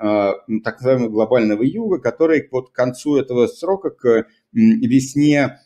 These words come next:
м, э, э, к, к лету двадцать четвёртого года довольно уверенно выступает, м, в качестве силы, которая выдвигает себя в качестве переговорщика на будущих Украинах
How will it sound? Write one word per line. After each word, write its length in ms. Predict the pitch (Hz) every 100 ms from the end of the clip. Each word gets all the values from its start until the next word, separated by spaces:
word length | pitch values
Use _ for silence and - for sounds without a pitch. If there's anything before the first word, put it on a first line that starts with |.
| _ -
м, 460 | 113 117 110 104 -
э, 340 | 113 107 101 - _ _ _ _ _ _ _ _ -
э, 500 | 131 - - 117 110
к, 200 | 110 120 117
к 40 |
лету 600 | 143 151 131 110 92 - _ _
двадцать 320 | - 107 135 -
четвёртого 320 | 143 139 156
года 240 | 190 185
довольно 380 | 143 143 147 143
уверенно 760 | 139 131 175 156 135 123 110 - _
выступает, 880 | 113 117 135 131 151 156 147 135 - _ _ -
м, 360 | 117 117 113 110
в 80 | -
качестве 540 | 151 151 147 131 127
силы, 420 | 123 - 175 156 135
которая 800 | 123 - 143 135 131 127 117 - _
выдвигает 580 | 120 127 123 135 135 131
себя 180 | 131 127
в 60 |
качестве 320 | 131 127 -
переговорщика 800 | 120 123 120 123 147 - - -
на 120 | 95 107
будущих 360 | 101 90 -
Украинах 640 | 113 135 160 202 202 135